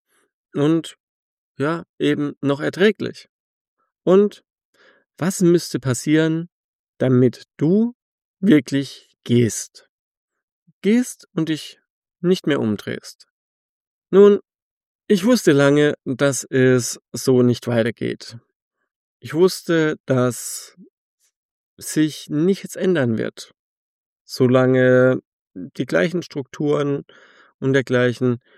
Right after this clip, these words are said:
noch am gleichen Platz sind. Aber Wissen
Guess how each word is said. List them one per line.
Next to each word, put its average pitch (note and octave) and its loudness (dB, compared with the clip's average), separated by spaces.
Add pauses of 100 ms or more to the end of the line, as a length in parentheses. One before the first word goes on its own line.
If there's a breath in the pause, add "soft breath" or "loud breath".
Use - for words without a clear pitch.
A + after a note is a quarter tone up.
(160)
noch C3 -4
am B2 -4
gleichen A2+ -2
Platz - -8
sind. - -14 (1080 soft breath)
Aber F3+ 0
Wissen G#3+ 0